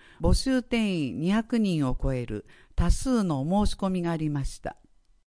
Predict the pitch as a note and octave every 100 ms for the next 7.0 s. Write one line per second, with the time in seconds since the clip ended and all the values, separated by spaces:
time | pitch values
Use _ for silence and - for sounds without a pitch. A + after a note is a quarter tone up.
0 | - G#3 A3 E3 - G3 E3 C3 A#2 G#2+
1 | - - - - G#3 A#3 A#3 G#3+ G3+ G3+
2 | F#3+ F#3+ F3+ - C3 A#2 - C#3 F#3+ G3
3 | G3+ E3 B2 - A2+ D#2+ - - - B3
4 | A#3 G#3+ F3 - F#3+ E3 - B2 A2+ A2+
5 | G#2 - - - - A#3+ C4 G#3+ - D3
6 | C3+ C#3+ F#3+ D3 G#2+ B2+ B2+ - A2+ G#2